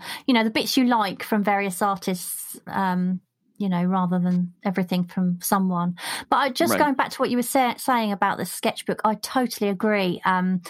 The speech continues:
Speaker 1: that I much prefer looking at sketchbooks than I do finished pieces of work. And I, I went to an exhibition once and, and all, there was beautiful works on the wall. And then in, in the centre of the room, it was a Turner exhibition.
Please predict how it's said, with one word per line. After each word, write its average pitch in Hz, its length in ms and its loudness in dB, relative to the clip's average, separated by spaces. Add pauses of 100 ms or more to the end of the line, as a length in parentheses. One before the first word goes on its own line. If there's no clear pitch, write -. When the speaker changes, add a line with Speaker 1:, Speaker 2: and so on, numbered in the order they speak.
(380)
Speaker 1:
that - 80 2
I 220 140 4
much - 500 0
prefer 196 380 0
looking 180 440 0
at 170 220 0 (100)
sketchbooks - 880 -4 (300)
than 185 340 2
I 185 160 0
do 180 380 0
finished 185 320 -2
pieces 180 360 -2
of 180 60 0
work. 185 480 0
And 185 100 2
I, 185 300 0
I 196 140 -2
went 233 200 0
to - 80 -2
an 196 60 0
exhibition 180 720 -2
once 175 380 -2
and, 180 200 2
and 185 180 0
all, 185 140 -2
there 196 120 0
was 185 100 -2
beautiful 185 380 -2
works 190 340 0
on 190 100 2
the 185 60 2
wall. 190 260 2
And 190 80 2
then 196 240 2
in, 214 300 2
in 208 240 2 (260)
the 196 200 2
centre 214 360 0
of 185 60 0
the 202 100 4
room, 185 200 2
it 220 60 2
was 220 100 2
a 214 40 0
Turner 214 360 2
exhibition. 151 600 -2